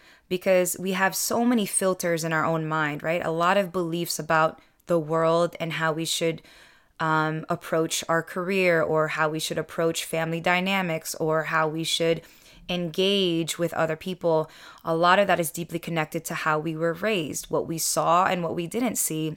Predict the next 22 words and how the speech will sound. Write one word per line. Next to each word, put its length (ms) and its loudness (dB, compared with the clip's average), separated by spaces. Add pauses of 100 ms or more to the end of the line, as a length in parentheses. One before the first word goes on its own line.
in 180 -4
our 120 -4
childhood 600 0
and 160 -6
in 160 -6
our 120 -4
household. 560 -6 (480)
And 180 -2
so 420 6 (320)
when 220 -2
you 120 2
are 180 6
able 340 -2
to 160 -6
partner 360 0
your 200 -4
strengths, 640 -2
your 80 -6
talents, 640 -2 (320)
your 520 4
unique 680 -2
experiences, 1040 -2